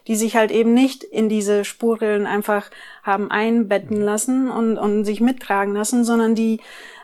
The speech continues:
Speaker 1: die Spurrillen bewusst, äh, verlassen haben. Und davon haben wir bei der Detikon wirklich viele, weil die Detikon das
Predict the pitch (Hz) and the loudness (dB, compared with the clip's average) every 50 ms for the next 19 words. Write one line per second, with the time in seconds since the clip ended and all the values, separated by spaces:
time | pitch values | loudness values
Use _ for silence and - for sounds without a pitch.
0 | - - - 202 208 226 214 - - 247 240 233 240 233 240 233 233 220 233 214 | -20 -12 -6 0 0 0 0 0 -2 -4 0 2 4 4 4 4 4 2 2 0
1 | 240 254 240 - - - - - 220 214 208 208 - 233 226 226 226 226 - 202 | 0 0 0 -2 -2 -6 -2 0 2 2 2 2 2 2 4 4 2 2 0 -2
2 | 202 196 190 196 196 196 220 214 220 226 233 - 302 294 311 311 330 330 - - | -4 -4 -4 -4 -2 -2 2 4 4 2 2 2 2 2 2 2 2 0 -2 0
3 | 240 247 254 254 240 247 277 277 254 247 240 247 247 233 254 247 247 240 247 262 | 0 0 2 2 2 2 2 2 2 2 2 2 0 0 0 -2 -2 -4 -2 0
4 | 247 240 233 - - - - - - - - - - - 226 214 202 208 214 240 | 0 0 0 -2 -6 -16 -20 -20 -20 -20 -20 -14 -4 -2 0 0 0 0 2 2
5 | 277 285 277 277 269 262 - - 262 262 277 302 302 262 226 214 220 214 214 233 | 2 2 2 0 -2 -2 -2 -4 -4 0 2 2 4 4 4 2 2 2 2 0
6 | 226 240 226 - 240 226 226 226 220 220 - - _ _ _ _ _ _ _ _ | 0 0 -2 -2 0 2 2 2 0 0 -2 -6 _ _ _ _ _ _ _ _
7 | _ _ _ _ _ - - 226 208 - - - - - _ | _ _ _ _ _ -4 -2 0 2 2 2 0 -2 -6 _